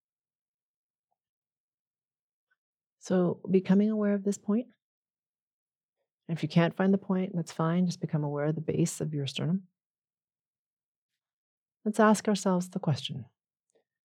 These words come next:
how can I become even more aware of my connection only to Pure Source?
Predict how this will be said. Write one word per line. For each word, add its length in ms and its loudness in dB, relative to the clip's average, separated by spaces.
how 340 4
can 160 0
I 100 6
become 580 2
even 480 8
more 400 6
aware 540 0
of 180 2
my 160 6
connection 880 0
only 680 2
to 100 -4
Pure 220 0
Source? 500 -8